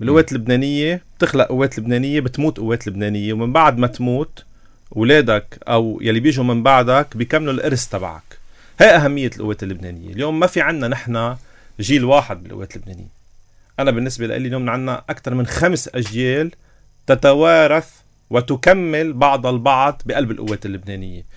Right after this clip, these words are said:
Speaker 1: اليوم بتشوف إنه نحن كلنا الكتف على الكتف، حد بعض، منترافق مع بعض، منكمل بعض، منساعد بعض، ونحن نوعًا ما مثل الرهبان.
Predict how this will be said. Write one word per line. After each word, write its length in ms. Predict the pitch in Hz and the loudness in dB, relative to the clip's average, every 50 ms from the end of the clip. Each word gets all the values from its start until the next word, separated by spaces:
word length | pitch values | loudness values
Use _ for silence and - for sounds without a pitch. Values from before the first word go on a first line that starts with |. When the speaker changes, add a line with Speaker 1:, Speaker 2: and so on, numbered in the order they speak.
| - - - - - - | -20 -20 -20 -20 -12 -6
Speaker 1:
اليوم 500 | 107 113 139 151 156 151 156 156 160 156 - - - | -2 0 0 0 0 0 -2 -4 -4 -6 -10 -10 -10
بتشوف 520 | 113 117 117 123 - - 151 139 123 - | -8 -6 -6 -6 -4 -2 -2 -2 -2 -4
إنه 120 | 107 113 | -6 -6
نحن 200 | 120 123 123 127 | -6 -4 -4 -6
كلنا 460 | 123 123 - 165 139 107 101 95 92 98 - - - - | -6 -4 -4 -6 -4 -4 -6 -8 -10 -12 -16 -18 -14 -12
الكتف 400 | 107 107 - 147 123 - 123 - | -8 -6 -4 -4 -6 -6 -6 -4
على 100 | 104 107 | -4 -4
الكتف، 520 | - - 123 - - 127 143 - - - _ - - _ _ _ _ | -4 -6 -10 -8 -8 -8 -8 -10 -14 -20 _ -20 -20 _ _ _ _
حد 220 | - - - 139 123 | -4 0 0 0 2
بعض، 520 | 113 110 123 117 110 113 123 139 - - - - - - - - | 2 2 2 4 4 2 0 -2 -6 -12 -20 -20 -20 -20 -16 -10
منترافق 580 | - 113 113 113 - 123 135 156 156 - - - | -6 -4 -4 -2 2 4 4 4 4 2 -2 -4
مع 180 | 120 113 104 104 | -2 -2 -2 0
بعض، 420 | 104 113 107 104 104 117 120 - - - - - - | 0 0 0 0 0 -2 -4 -8 -14 -20 -20 -8 -2
منكمل 600 | 110 123 131 127 123 151 156 165 151 139 127 120 | 0 0 0 2 4 2 2 2 2 0 0 0
بعض، 420 | 104 107 113 107 104 110 123 123 - - - - - - | 0 0 0 2 2 0 -2 -4 -10 -20 -20 -12 -6 -2
منساعد 520 | 120 127 127 123 - 156 156 135 120 117 107 98 | 0 0 0 2 2 2 2 2 2 0 -2 0
بعض، 380 | 113 113 104 107 123 135 - - - - - - - | 0 0 0 0 -2 -4 -8 -12 -20 -20 -20 -12 -8
ونحن 200 | 151 170 175 180 | -6 -4 -2 0
نوعًا 320 | 185 175 175 175 170 165 | 0 2 2 2 2 2
ما 180 | 160 165 170 170 | 0 0 -2 -2
مثل 260 | 170 165 160 - 160 | -4 -4 -4 -2 -2
الرهبان. 500 | 151 139 139 131 131 139 143 135 113 95 | -2 -2 -2 -2 0 0 0 0 -2 -4